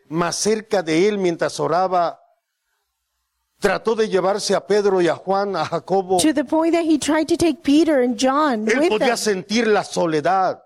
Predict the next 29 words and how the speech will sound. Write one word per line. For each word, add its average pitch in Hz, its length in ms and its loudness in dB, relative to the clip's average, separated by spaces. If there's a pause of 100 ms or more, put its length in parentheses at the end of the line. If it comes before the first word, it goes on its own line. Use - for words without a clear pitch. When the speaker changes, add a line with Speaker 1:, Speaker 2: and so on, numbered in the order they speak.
(220)
Speaker 2:
He 269 240 -2
could 349 160 2
feel 370 320 2
that 302 200 0
loneliness. 277 1040 0 (480)
Speaker 1:
Podía 214 300 0
sentir 208 680 -10
el 202 180 -8
am-, 175 200 -12
en 196 140 -18
el 185 140 -12
ambiente, 214 540 -8
hermano. 214 420 0 (220)
Él 220 220 0
Speaker 2:
He - 100 -4
could - 20 -2
Speaker 1:
se 277 160 -2
Speaker 2:
feel 381 220 2
the 339 80 2
Speaker 1:
sentía 240 180 2
solo. 349 460 0
Speaker 2:
atmosphere. 254 420 0 (1200)
He 269 100 4
felt 320 300 0
alone. 302 540 2 (140)
Speaker 1:
"Padre, 269 400 0
si 226 240 0
es 196 100 0
posible, 302 800 0